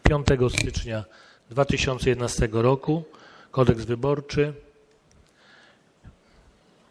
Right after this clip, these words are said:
W związku z artykułem osiemnastym ustęp drugi, punkt piętnasty ustawy z dnia ósmego marca tysiąc dziewięćset dziewięćdziesiątego roku o samorządzie gminnym. Rada Miejska w Trzewie uchwala jak treści uchwały.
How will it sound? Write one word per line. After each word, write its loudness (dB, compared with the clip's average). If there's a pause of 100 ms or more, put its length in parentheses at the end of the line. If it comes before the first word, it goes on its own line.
(1500)
W -16
związku 4
z 10
artykułem 6
osiemnastym -4
ustęp -6
drugi, 2
punkt 0
piętnasty -4
ustawy -2
z -6
dnia -4
ósmego -6
marca 0
tysiąc -8
dziewięćset -6
dziewięćdziesiątego -4
roku -2 (420)
o 2
samorządzie 2
gminnym. -6 (580)
Rada 2
Miejska -2
w -2
Trzewie 4
uchwala 2
jak 0
treści -2
uchwały. 2